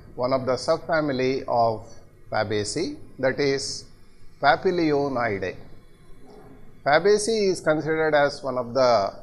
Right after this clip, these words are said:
largest families in the Angiospermae.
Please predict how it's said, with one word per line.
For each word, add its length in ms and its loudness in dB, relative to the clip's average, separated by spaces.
largest 720 0
families 840 -2
in 160 -4
the 340 2
Angiospermae. 1040 -4